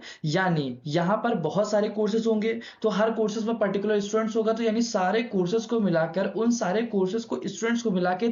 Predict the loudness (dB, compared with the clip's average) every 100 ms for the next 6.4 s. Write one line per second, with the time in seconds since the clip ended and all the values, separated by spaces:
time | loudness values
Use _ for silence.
0 | 0 -2 0 2 2 0 0 -2 -2 -2
1 | 0 0 0 0 0 0 0 -2 -2 0
2 | 2 0 0 -2 -2 0 -2 -4 -14 -18
3 | -20 -2 2 2 2 2 2 2 0 0
4 | 2 2 2 2 0 0 0 2 2 2
5 | 2 2 2 0 0 -2 -4 -4 -4 -2
6 | 2 2 2